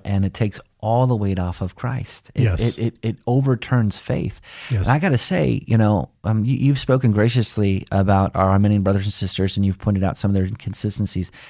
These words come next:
Speaker 1: This is a glaring inconsistency.
Speaker 2: Yeah.
Speaker 1: If you believe that you can lose your salvation, you're necessarily legalistic because you're
Speaker 2: Yes.
Speaker 1: saying, "In order for me to keep my salvation, I must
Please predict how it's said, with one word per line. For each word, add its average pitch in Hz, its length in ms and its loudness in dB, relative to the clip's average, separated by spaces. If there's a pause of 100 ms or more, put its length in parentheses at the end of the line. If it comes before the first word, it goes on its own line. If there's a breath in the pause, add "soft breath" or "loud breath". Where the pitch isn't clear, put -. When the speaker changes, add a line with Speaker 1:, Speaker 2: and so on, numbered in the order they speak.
(160 loud breath)
Speaker 1:
This 120 160 0
is 160 140 2
a 131 40 2
glaring 107 380 4
inconsistency. - 840 -2 (220 loud breath)
Speaker 2:
Yeah. 110 140 0
Speaker 1:
If 110 160 0
you 147 140 6
believe 139 360 4
that 95 140 0
you 117 120 2
can 107 220 2
lose 107 220 0
your 107 80 0
salvation, 98 720 -2 (500 soft breath)
you're 117 240 4
necessarily 113 1000 2
legalistic 95 800 -2 (440)
because 131 600 2
you're 117 160 6
Speaker 2:
Yes. 104 240 2
Speaker 1:
saying, 101 640 4 (800 soft breath)
"In 113 160 6
order 139 320 4
for 131 140 0
me 120 120 6
to 107 80 2
keep - 520 -4
my 113 160 4
salvation, 95 880 2
I 104 160 4
must 113 540 4